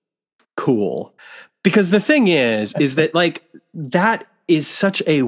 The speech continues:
warped and narrow view of what actually happens in the creative process. N-, these writers don't sit down with a checklist and say,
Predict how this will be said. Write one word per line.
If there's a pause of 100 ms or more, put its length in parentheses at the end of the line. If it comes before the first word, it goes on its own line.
(260)
warped
and
narrow
view (300)
of
what
actually
happens
in
the
creative
process. (300)
N-,
these
writers
don't
sit
down
with
a
checklist
and
say,